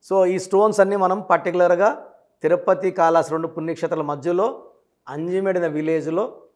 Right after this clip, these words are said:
పూజలో పెట్టి మన క్లయింట్స్కి ఇవ్వడం జరుగుతుంది. So, నూట ఎనిమిది రోజులు పూజలు ఉన్న స్టోన్స్కి దైవశక్తి ఎక్కువ ఉంటుంది.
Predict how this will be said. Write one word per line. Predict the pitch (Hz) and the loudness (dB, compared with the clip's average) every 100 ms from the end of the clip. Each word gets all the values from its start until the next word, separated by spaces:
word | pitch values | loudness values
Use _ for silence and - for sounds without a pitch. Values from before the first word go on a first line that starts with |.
| _ _ | _ _
పూజలో | 151 147 160 | -10 -2 -2
పెట్టి | 151 156 151 233 - - _ _ 135 | 0 -4 -4 -8 -10 -14 _ _ -6
మన | 156 | -4
క్లయింట్స్కి | 156 156 151 160 135 | -2 0 0 0 -4
ఇవ్వడం | 151 147 | -4 -4
జరుగుతుంది. | 135 139 143 147 147 196 - - _ _ - | -4 -4 -4 -4 -4 -4 -10 -20 _ _ -2
So, | 170 | 0
నూట | 156 196 | 2 0
ఎనిమిది | 208 202 | 0 2
రోజులు | 202 | 2
పూజలు | 196 190 185 | 2 -2 -2
ఉన్న | 185 | -2
స్టోన్స్కి | 170 180 170 160 - 226 | -4 -4 -6 -6 -10 -10
దైవశక్తి | - 147 143 160 170 170 165 - | -10 -8 -4 -2 -2 -4 -10 -8
ఎక్కువ | 147 - 156 147 | -12 -10 -10 -10
ఉంటుంది. | 135 151 151 180 180 | -8 -8 -6 -10 -10